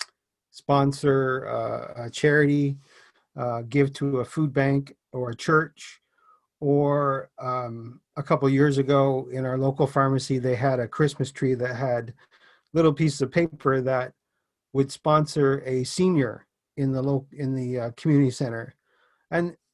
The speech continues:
most of the time, it's not anything extravagant. Like, a senior wants a new, uh, s-, shampoo set or bath,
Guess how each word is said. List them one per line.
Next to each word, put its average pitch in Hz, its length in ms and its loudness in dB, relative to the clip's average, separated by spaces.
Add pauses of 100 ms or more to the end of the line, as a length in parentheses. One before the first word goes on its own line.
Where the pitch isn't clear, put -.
most 196 280 0
of 226 60 0
the 208 80 0
time, 175 320 2
it's 156 200 -2
not 170 220 2
anything 160 360 0
extravagant. 139 600 0
Like, 123 180 -10
a 151 80 -6
senior 165 340 -2
wants 147 320 0
a 156 80 -4
new, 151 420 2 (500)
uh, 135 220 -2
s-, 139 240 -10
shampoo 156 560 -2
set 127 340 -2
or 123 180 -6
bath, 151 460 -2